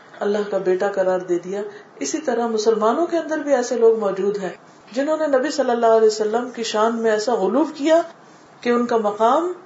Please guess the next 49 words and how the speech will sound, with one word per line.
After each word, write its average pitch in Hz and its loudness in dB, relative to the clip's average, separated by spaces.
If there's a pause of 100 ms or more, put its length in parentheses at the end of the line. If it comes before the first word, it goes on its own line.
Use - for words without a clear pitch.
(120)
اللہ 208 0
کے 220 -4
برابر 190 0
کر 185 -4
دیا 196 -8
یا 208 0
اللہ 185 0
کا 196 -6
حصہ 185 -2
ان 208 0
کو - -8
قرار 175 -2
دیا، 180 -6 (580)
یا 214 4 (480)
کہا 202 0
کہ 214 -2
وہ 208 0
بشر 202 2
ہی 269 -2
نہیں 240 -2
تھے، 226 2
وہ 220 2
انسان 220 0
ہی 285 -4
نہیں 262 -4
تھے، 254 -6 (680)
وہ 180 -8
کوئی 190 -4
اور 220 4
مخلوق 233 0
تھے۔ 277 -4 (680)
تو 285 -2 (360)
یہ 262 0
تمام 330 2
چیزیں 294 -2
خود 392 0
مسلمان 330 0
گھرانوں 294 0
کے 311 -4
اندر 262 0
داخل 190 -2
ہو 170 -8
گئی۔ 165 -12 (640)
اس - -2
لیے 381 2
بے 294 2
حد 359 2
ضروری 277 0
ہے 185 -6